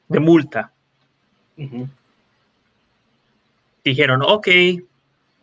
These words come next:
Speaker 1: vamos a, eh, no vamos a dejar este que, eh, no, no van a estar tres, no, digo, dos años sin este ir a Champions, y vamos a, a bajarlo de treinta a diez".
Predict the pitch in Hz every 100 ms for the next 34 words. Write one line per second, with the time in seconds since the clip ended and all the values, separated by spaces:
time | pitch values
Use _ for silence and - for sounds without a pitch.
0 | _ _ - _ _ _ _ _ _ 143
1 | 170 170 156 143 135 135 156 165 160 160
2 | 139 143 147 139 165 - 131 - 131 123
3 | - 139 143 - 143 151 165 165 165 156
4 | - 156 151 135 - _ _ _ _ 143
5 | 135 131 127 123 135 151 139 147 135 127
6 | 123 131 143 139 156 - 139 139 156 156
7 | - _ _ _ - - _ 151 139 139
8 | 160 151 - 131 127 120 139 143 139 123
9 | 117 151 160 151 160 139 120 113 117 107
10 | _ -